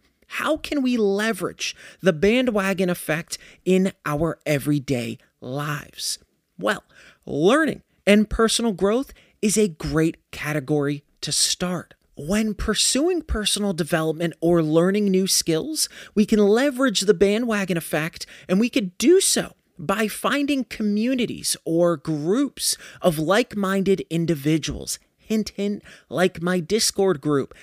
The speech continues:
Engage in discussions, share resources, and celebrate each other's progress. Being part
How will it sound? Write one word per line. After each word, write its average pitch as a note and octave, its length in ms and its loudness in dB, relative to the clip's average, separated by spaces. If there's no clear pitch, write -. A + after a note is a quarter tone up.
Engage F#3+ 680 -2
in F3+ 100 -2
discussions, F#3 880 -2
share F#3 340 0
resources, E3 1000 -2
and F3 380 -2
celebrate G#3 680 0
each F#3+ 320 -4
other's D#3+ 380 -2
progress. D#3+ 880 -6
Being D4+ 360 0
part A3 400 -2